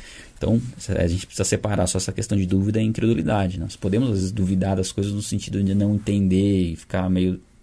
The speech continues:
em dúvida <laughs> em relação aqui. E aí, ó, depois que os mensageiros de João foram embora,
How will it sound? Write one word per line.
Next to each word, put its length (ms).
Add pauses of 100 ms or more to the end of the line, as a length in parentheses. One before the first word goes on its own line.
(160)
em 80
dúvida 320 (260)
<laughs> 260
em 80
relação 380
aqui. 180 (800)
E 100
aí, 380 (640)
ó, 160
depois 360
que 100
os 60
mensageiros 600
de 80
João 260
foram 260
embora, 480